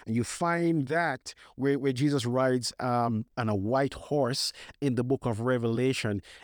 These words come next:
in Revelation, in Revelation chapter nineteen, verse eleven to twenty-one. I, I'm, I mean, of course, you can read that entire chapter of Revelation chapter nineteen. Very fascinating stuff, right? Um, and so I like what Jesus says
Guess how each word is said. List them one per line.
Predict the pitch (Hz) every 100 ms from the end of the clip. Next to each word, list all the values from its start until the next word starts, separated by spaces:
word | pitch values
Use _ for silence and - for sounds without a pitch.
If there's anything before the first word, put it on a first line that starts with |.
| -
in | 117 107
Revelation, | 110 135 135 135 - - -
in | 117 107
Revelation | 110 143 139 110 117
chapter | 117 113
nineteen, | 113 113 - 120 110 - - -
verse | 104 117 110
eleven | 123 120 110 107 104
to | 107
twenty-one. | - 98 92 101 160 113
I, | 95 101
I'm, | 117 113
I | -
mean, | 117 104
of | 98
course, | 135 113
you | 113
can | 110
read | 110
that | 104 120
entire | 110 - 131 110
chapter | - - 135 135 - 120 101 - - - - -
of | 113 101 - -
Revelation | 104 113 120 113 107 117
chapter | 98 107 107
nineteen. | 98 92 92 - 117 95
Very | 87 127 117
fascinating | - 104 - 95 90
stuff, | - - - - - - -
right? | - 127 151 - - _ -
Um, | 165 170 165 139 _ _ _ _ _ _ _ _ -
and | 175
so | 202
I | 180
like | 233 240
what | 175
Jesus | 147 135 131
says | - 147 135 113